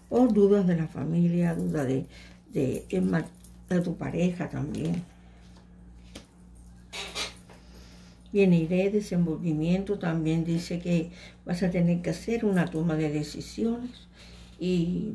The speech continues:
va a haber un alejamiento. La toma de decisiones es posiblemente de pareja, de casas, de algo que te digan, o coges una chiva o coges una vaca.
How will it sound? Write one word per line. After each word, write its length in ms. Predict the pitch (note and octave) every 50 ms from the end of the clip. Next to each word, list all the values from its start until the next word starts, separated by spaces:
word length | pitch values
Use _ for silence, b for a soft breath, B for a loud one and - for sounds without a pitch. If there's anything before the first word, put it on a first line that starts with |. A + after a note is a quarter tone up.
| G3+ G3
va 40 | F#3+
a 40 |
haber 220 | F#3 F#3+ G3 F#3+ G3
un 140 | F#3+ F#3+ F#3
alejamiento. 1000 | F3+ F3 F3 E3 - - C3 C3 D3 D#3+ E3+ F3+ F#3 F3 D#3 B2 G#2+ - - - B B B B B B B B -
La 120 | D3 F3+
toma 260 | F#3+ A3 A#3+ C4 C4
de 120 | B3+ A#3+ G#3+
decisiones 840 | G3+ F#3+ F3+ F3 E3 E3 - - F#3+ G3+ G#3 G#3 G3+ G3+ F#3+ F3+ F3+
es 140 | G3 G#3 G3+
posiblemente 960 | - - G#3 - - F3+ F3+ F3+ F3+ E3+ D3+ D#3 E3 E3+ F3 F3 E3+ E3+ E3
de 100 | D3+ C#3
pareja, 880 | - - C#3 C#3 C#3 D3+ D#3+ F3 F3 F3 F#3 G3 F#3+ F#3+ F#3+ F#3+ F3+ B B B B B B - -
de 160 | - - -
casas, 800 | - - F3+ F#3+ G3 G3 G3 - F3+ F3 F3+ F#3+ F#3+ F#3 F3+ - - - - G3
de 200 | G3 E3 E3 F3+
algo 600 | F#3+ G3 - - - F#3 F3 F3+ F3 E3+ - - - - -
que 80 | - E3
te 180 | E3+ F#3 F3
digan, 520 | E3+ F3+ F3 F3 F3+ E3 D#3 F3 F3 - B B B B B B B B B -
o 600 | - - D3+ D3+ D3+ D3 - - C#3+ - - - - - - -
coges 360 | - - G3+ G#3+ G#3+ G#3 - A3
una 280 | G#3 G3 F#3 F#3 F3+
chiva 340 | - - C4 C4+ C4 C4 A#3+
o 100 | A3 -
coges 260 | - F#3 F#3+ F#3+ F#3 E3+
una 240 | F3+ F#3 F#3 F3 E3
vaca. 400 | D#3 D3+ D3 C#3+ - - -